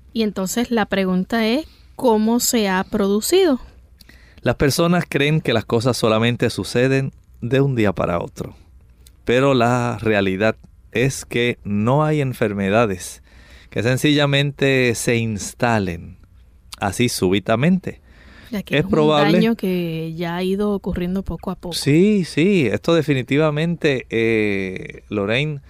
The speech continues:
Speaker 2: es una situación que durante varios años se ha ido desarrollando un proceso que se llama arteriosclerosis. Y este proceso es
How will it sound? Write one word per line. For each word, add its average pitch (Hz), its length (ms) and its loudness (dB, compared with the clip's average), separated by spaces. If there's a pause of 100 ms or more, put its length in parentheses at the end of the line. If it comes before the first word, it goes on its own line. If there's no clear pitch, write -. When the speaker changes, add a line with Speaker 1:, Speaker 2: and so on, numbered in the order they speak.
(440)
Speaker 2:
es 147 340 0
una 139 220 2
situación 123 880 0 (260)
que 120 100 0
durante 131 520 2
varios 143 720 0
años 113 680 -2
se - 260 -4
ha 98 80 4
ido 120 180 4
desarrollando 117 760 0
un 107 300 -2
proceso 101 760 -2 (680)
que 117 100 0
se 127 180 0
llama 127 400 0 (300)
arteriosclerosis. 120 1600 0 (180)
Y 120 200 4
este 175 600 4
proceso 123 720 0 (560)
es 135 380 -2